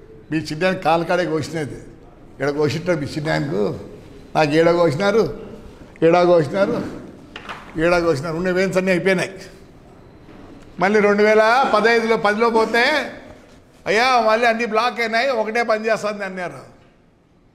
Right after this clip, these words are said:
హార్ట్కి ఇంటర్నల్స్ అన్నీ పెరుగుతాయి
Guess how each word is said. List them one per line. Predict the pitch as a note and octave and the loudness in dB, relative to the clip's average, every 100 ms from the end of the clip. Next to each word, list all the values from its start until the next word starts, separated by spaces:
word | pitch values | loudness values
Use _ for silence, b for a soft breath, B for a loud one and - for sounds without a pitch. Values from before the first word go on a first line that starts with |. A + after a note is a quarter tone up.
| _ _ _ _ _ _ _ _ _ - | _ _ _ _ _ _ _ _ _ -8
హార్ట్కి | C#3 F#3 F#3+ G#3+ G#3+ A#3 | -4 -2 -4 -6 -4 -4
ఇంటర్నల్స్ | F#3+ F#3 F#3+ G3 F#3+ | -4 -8 -4 -4 -2
అన్నీ | F#3 G3 | -4 -6
పెరుగుతాయి | F#3+ F3 F3+ F3 E3+ | -6 -4 -4 -4 -6